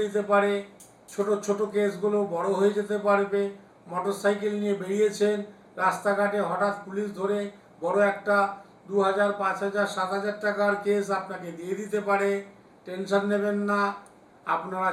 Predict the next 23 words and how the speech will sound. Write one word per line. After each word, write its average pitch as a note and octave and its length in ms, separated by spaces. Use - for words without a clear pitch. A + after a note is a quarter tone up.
চেষ্টা G3 280
করবেন G3+ 460
লাল D#3+ 360
সুতো G3+ 300
দিয়ে G3+ 260
অনন্ত G3+ 440
মূল G#3 400
দুটো G3 220
করে, G3+ 240
মহিলা G3 420
হলে G3 160
বাঁ F3+ 260
হাতে, G3+ 280
পুরুষ G3+ 320
হলে G3+ 160
ডান F3+ 180
হাতে F#3+ 200
ধারণ F3+ 340
করুন G3+ 320
অথবা F3+ 420
কোমরে G3 340
ধারণ F#3 360
করুন, G#3 340